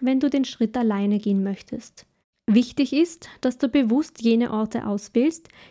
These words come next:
die du gerne aufgrund deiner Angst vermeiden würdest. Mach dir klar, dass deine Angst in deinem Kopf entsteht,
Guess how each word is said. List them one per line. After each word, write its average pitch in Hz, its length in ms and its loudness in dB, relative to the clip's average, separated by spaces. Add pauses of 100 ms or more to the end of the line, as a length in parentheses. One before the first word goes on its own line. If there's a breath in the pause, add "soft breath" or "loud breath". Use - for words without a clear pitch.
die 214 100 -2
du 240 100 2
gerne 233 440 0
aufgrund 226 420 2
deiner 208 220 0
Angst 208 300 -4
vermeiden 208 520 2
würdest. - 440 -8 (320)
Mach 247 240 4
dir 269 180 0
klar, 214 420 -2
dass 262 200 -2
deine 240 260 2
Angst 208 280 -6
in 254 80 2
deinem 240 280 0
Kopf 214 320 -4
entsteht, - 500 -4